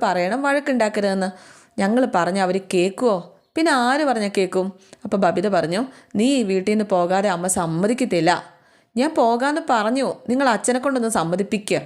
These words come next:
"അച്ഛൻ സമ്മതിക്കുന്നു തോന്നണില്ല, അച്ഛൻ നിന്നെ പറഞ്ഞയക്കാനായിട്ട് തയ്യാറല്ല." നിങ്ങൾ പറയുന്നത് ഞാ-, നിങ്ങൾ പറയുന്നതിൽ ന്യായമുണ്ടെങ്കിൽ അത് അച്ഛനെ ബോധ്യപ്പെടുത്തിയാൽ മതി മക്കളെ. ബാലചന്ദ്രൻ സാറ്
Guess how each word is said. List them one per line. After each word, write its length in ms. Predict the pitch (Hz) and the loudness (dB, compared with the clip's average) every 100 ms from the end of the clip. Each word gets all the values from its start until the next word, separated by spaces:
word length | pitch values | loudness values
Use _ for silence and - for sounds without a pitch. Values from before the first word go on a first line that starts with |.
| - - - - | -8 -20 -12 -4
"അച്ഛൻ 360 | 214 - 311 | -4 0 -2
സമ്മതിക്കുന്നു 680 | 226 - - 170 196 202 - | 0 0 0 0 0 0 0
തോന്നണില്ല, 640 | 202 156 170 196 170 165 - | 0 0 0 0 0 -2 -4
അച്ഛൻ 240 | 277 320 | -2 0
നിന്നെ 220 | 277 226 226 226 | 0 0 0 0
പറഞ്ഞയക്കാനായിട്ട് 840 | 180 196 240 185 175 165 170 202 269 | 0 0 0 0 0 0 0 0 0
തയ്യാറല്ല." 640 | 226 196 269 269 180 170 - - - - _ | 0 2 2 2 2 0 -4 -14 -20 -20 _
നിങ്ങൾ 280 | 202 247 330 320 - | 0 2 0 -2 0
പറയുന്നത് 640 | 190 190 233 226 196 214 - - 196 - - | 2 2 2 0 0 -2 -4 -4 -4 -2 0
ഞാ-, 280 | 196 185 190 | 2 2 0
നിങ്ങൾ 240 | 240 269 311 233 | 0 0 0 0
പറയുന്നതിൽ 540 | 180 170 185 185 226 | 0 0 0 0 0
ന്യായമുണ്ടെങ്കിൽ 720 | 233 170 190 240 185 160 170 - | 0 0 0 0 -2 -2 -2 -2
അത് 140 | 240 262 | 0 0
അച്ഛനെ 280 | 262 285 | 0 -2
ബോധ്യപ്പെടുത്തിയാൽ 640 | 269 220 202 220 247 226 269 | 0 2 0 0 -2 0 0
മതി 180 | 233 202 | 0 0
മക്കളെ. 400 | 190 180 175 - - - - | 0 0 0 -2 -18 -20 -6
ബാലചന്ദ്രൻ 580 | 190 185 214 254 240 220 | 2 2 2 0 -2 0
സാറ് 300 | 196 196 214 | 0 0 0